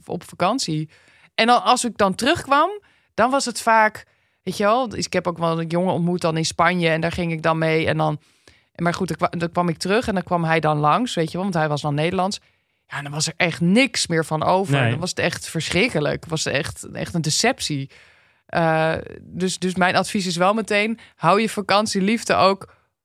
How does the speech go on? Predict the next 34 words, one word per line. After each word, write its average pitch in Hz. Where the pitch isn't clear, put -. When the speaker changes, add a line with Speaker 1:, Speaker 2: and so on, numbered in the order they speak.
Speaker 1:
op 196
vakantie. 220
Maar 214
het 226
heeft 262
iets, 214
ik 233
ben 294
veel 269
vrijer 240
ook 262
op 262
vakantie. 247
Nou, 175
dit 285
is 214
bijvoorbeeld 196
een 190
fo-, -
ik -
heb 220
een -
foto 320
toevallig 269
gevonden 370
laatst. -
Speaker 2:
Van 190
wie? 151
Speaker 1:
Van, -
nou -
ja, -
omschrijf 220
hem 311
even. 302